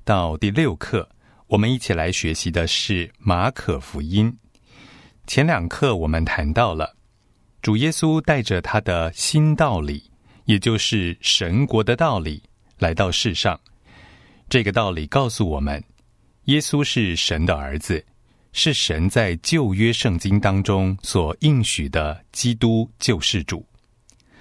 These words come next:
他拥有如同神一般大有能力的权柄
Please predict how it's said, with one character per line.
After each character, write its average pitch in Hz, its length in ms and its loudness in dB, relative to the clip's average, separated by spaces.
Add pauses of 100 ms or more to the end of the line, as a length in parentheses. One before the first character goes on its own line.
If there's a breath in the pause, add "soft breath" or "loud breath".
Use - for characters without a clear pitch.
(380 loud breath)
他 123 160 2
拥 113 200 2
有 101 200 2
如 95 160 2
同 107 300 2
神 85 400 -2
一 113 100 2
般 104 320 2 (300)
大 143 360 2
有 78 280 -2
能 78 340 2
力 135 160 0
的 87 140 0
权 76 320 0
柄 92 180 2